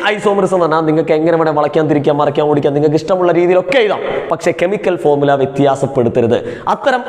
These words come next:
ഐസോമറുകളെയാണ് നമ്മൾ ചെയിൻ ഐസോമറിസം എന്ന് പറയുന്നത്. ഓക്കെ, ഇനി ഫങ്ഷണൽ ഐസോമറിസം എന്ന് പറഞ്ഞാൽ അതിൻ്റെ അകത്തൊരു ഫങ്ഷണൽ ഗ്രൂപ്പ് വേണം. പൊസിഷൻ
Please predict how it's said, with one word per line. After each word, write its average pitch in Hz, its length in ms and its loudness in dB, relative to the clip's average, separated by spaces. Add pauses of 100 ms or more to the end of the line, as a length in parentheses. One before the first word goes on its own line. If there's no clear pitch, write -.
ഐസോമറുകളെയാണ് 151 680 0
നമ്മൾ 131 140 2 (340)
ചെയിൻ 190 200 2 (180)
ഐസോമറിസം 131 500 0
എന്ന് 160 120 2
പറയുന്നത്. 196 280 -2 (600)
ഓക്കെ, 240 140 0 (540)
ഇനി 262 140 0 (600)
ഫങ്ഷണൽ 311 680 2 (300)
ഐസോമറിസം 202 400 0
എന്ന് 180 100 2
പറഞ്ഞാൽ 170 180 0 (100)
അതിൻ്റെ 156 200 0
അകത്തൊരു 147 360 0
ഫങ്ഷണൽ 175 420 0 (100)
ഗ്രൂപ്പ് 139 400 2
വേണം. 110 320 2 (1200)
പൊസിഷൻ 339 400 2